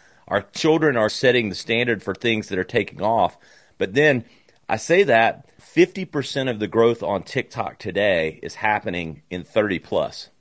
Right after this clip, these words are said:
They're age thirty plus. And thirty, and fifty percent of that engagement is happening. So what started as the thirteen to twenty-one-year-old platform, TikTok two, three, four years ago,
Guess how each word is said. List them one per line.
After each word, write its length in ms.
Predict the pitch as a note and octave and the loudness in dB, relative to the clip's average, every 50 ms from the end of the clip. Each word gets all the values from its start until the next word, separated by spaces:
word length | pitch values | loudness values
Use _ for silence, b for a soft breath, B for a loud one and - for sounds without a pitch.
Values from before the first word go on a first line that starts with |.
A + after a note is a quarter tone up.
| _ _ _ _ _ _ _ _ _ _ | _ _ _ _ _ _ _ _ _ _
They're 160 | - A2 - - | -2 -2 0 2
age 300 | F#2+ A2 A2+ G2+ - - | 0 0 0 0 -4 -6
thirty 320 | - A#2+ A2 G#2+ G#2 F#2 | -2 -2 0 0 -2 -4
plus. 480 | - - G#2 F2+ D2+ - - - - - | -4 -2 -2 -2 -2 -2 -6 -16 -12 -8
And 340 | - G#2+ D#2+ A2+ A2 G#2+ F#2+ | -8 -4 -2 -2 -2 -2 -4
thirty, 340 | - - C3+ C3 C3 - G2+ | -2 -2 -2 -2 0 -2 -4
and 120 | G#2+ G#2+ | -4 -4
fifty 260 | - - D3 C3 - A2 | -2 -4 -4 -4 -6 -12
percent 220 | A2+ G#2+ B2+ A#2 | -12 -10 -6 -4
of 80 | A2+ G#2+ | 0 0
that 120 | G#2 G2 | 0 0
engagement 460 | F#2+ F2+ F#2 A2 A#2+ B2 A2+ G#2 F2+ | -2 -2 0 0 0 0 -2 -4 -8
is 80 | E2+ - | -6 -4
happening. 400 | F#2+ F2+ D#2 D2+ - C#2+ D2 D2+ | -4 -4 -4 -4 -10 -14 -16 -14
So 380 | - - C#3+ B2+ A#2 A2 - b b b b b b _ | -2 4 4 4 4 4 0 b b b b b b _
what 180 | G#2 A2+ - | 0 0 0
started 540 | - - - - C#3+ C#3+ D3+ D#3 D3 B2+ G#2+ | -2 -10 0 2 4 4 4 4 4 2 4
as 320 | G#2 F#2+ G#2+ G#2+ G2 - - | 4 2 2 2 2 -2 -4
the 120 | - A2 | -6 -6
thirteen 720 | G2 - - B2+ A#2 A2+ - - C3+ B2 A#2+ A#2 A2 G#2+ | -4 2 2 2 2 2 -2 -6 -4 -4 -2 -2 -2 -4
to 120 | G2+ A2 F#2+ | -4 -6 -8
twenty-one-year-old 1000 | - _ - - - B2+ A#2+ A2+ G#2+ A2 A2+ A#2+ B2 A2+ G#2 G2+ G2+ F#2 F#2 | -8 _ -14 -10 -6 -4 -2 0 0 2 2 2 2 0 0 2 2 2 0
platform, 720 | - - A#2 A2+ A#2+ G#2 - - G#2 F#2+ F2+ E2 E2+ E2+ E2 | 0 -2 0 0 0 -2 -4 -6 -6 -4 -4 -4 -4 -6 -6
TikTok 560 | - - B2+ - - B2+ G2 F#2 - - _ | -6 -6 -6 -4 -2 -4 -4 -4 -6 -12 _
two, 200 | - - B2+ G#2+ | -6 -4 -4 -4
three, 360 | - - G#2+ G#2+ A2 G#2+ F#2+ | -4 -6 -6 -4 -4 -4 -6
four 280 | - - _ A2 G#2+ G2+ | -8 -10 _ -4 -2 -2
years 220 | F#2 G2 A#2+ A#2+ | -2 -2 -4 -4
ago, 340 | A2+ - F#2+ F2+ F2 F2 F2 | -2 0 2 2 2 0 -2